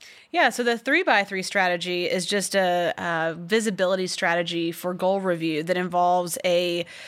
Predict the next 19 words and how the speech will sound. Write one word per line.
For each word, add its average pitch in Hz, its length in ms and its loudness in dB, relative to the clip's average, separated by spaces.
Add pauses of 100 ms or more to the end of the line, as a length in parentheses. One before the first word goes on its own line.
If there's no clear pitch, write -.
system 220 400 0
for 180 240 2
daily, 233 760 2
weekly, 196 600 -4
and 180 200 -6
quarterly 175 800 0
reviewing 185 640 -4
of 170 120 -6
your 170 140 -4
goals. 147 540 -6 (240)
And 185 200 0
this 233 220 0
is 196 160 -2
kind 220 180 0
of 185 120 0
like 185 260 2
the 185 140 -4
insurance 190 500 0
plan, 277 540 0